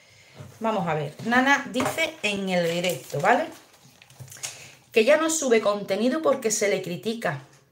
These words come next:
si habla de su, de su situación. Vamos a ver, Nana. Eh, darte cuenta que tú estás en el,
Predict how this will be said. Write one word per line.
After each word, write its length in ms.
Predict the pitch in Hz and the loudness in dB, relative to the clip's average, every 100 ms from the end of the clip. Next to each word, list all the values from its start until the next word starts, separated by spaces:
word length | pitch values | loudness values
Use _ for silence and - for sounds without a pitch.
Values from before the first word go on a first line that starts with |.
| _ | _
si 280 | - - 202 | -8 0 4
habla 200 | 247 285 | 4 4
de 120 | 262 | 0
su, 100 | 208 202 - - | -2 -4 -8 -8
de 160 | 170 | -8
su 120 | - 156 | -8 -8
situación. 580 | 170 151 - 170 151 - - - - | -6 -6 -2 -2 -2 -10 -16 -18 -12
Vamos 200 | - 220 | -4 0
a 80 | 214 | 2
ver, 120 | 175 | 2
Nana. 360 | 185 180 151 - _ _ _ _ _ _ _ _ _ _ _ _ _ _ _ _ _ _ - | 0 -4 -6 -12 _ _ _ _ _ _ _ _ _ _ _ _ _ _ _ _ _ _ 2
Eh, 760 | 208 202 196 190 185 175 - _ | 4 4 0 0 0 -2 -8 _
darte 320 | 185 254 262 311 | 2 2 2 0
cuenta 280 | 311 294 | 0 0
que 80 | 262 | 0
tú 80 | 240 | -4
estás 260 | 233 262 254 | -2 0 2
en 120 | 226 | 2
el, 360 | 214 208 - | 2 0 -4